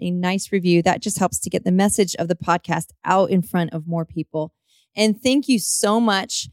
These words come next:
for following, for engaging with us on all of the socials, at Worship Leader Probs on Instagram, Facebook, TikTok. And you can even find us over on Twitter by searching the hashtag Worship Leader Probs.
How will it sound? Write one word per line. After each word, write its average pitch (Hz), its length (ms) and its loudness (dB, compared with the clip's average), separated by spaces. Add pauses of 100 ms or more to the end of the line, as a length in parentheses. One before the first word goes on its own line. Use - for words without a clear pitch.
(300)
for 170 80 -8
following, 226 720 2
for - 200 -6
engaging 190 560 -2
with 202 160 0
us 202 200 4
on 175 140 -4
all 185 220 2
of 185 100 -4
the 185 80 -12
socials, 196 580 0 (280)
at 226 200 0
Worship 214 360 0
Leader 190 160 0
Probs 190 440 0
on 175 120 2
Instagram, 214 640 2 (200)
Facebook, 226 520 2 (160)
TikTok. - 680 -4
And 202 180 4
you 233 80 4
can 233 140 0
even 247 320 0
find 240 300 0
us 254 180 -2
over 190 240 0
on 180 140 -4
Twitter 233 260 2
by 220 140 0
searching 196 460 -4
the 175 220 -2
hashtag 208 680 -4 (420)
Worship 208 440 -2
Leader 226 200 0
Probs. - 560 -2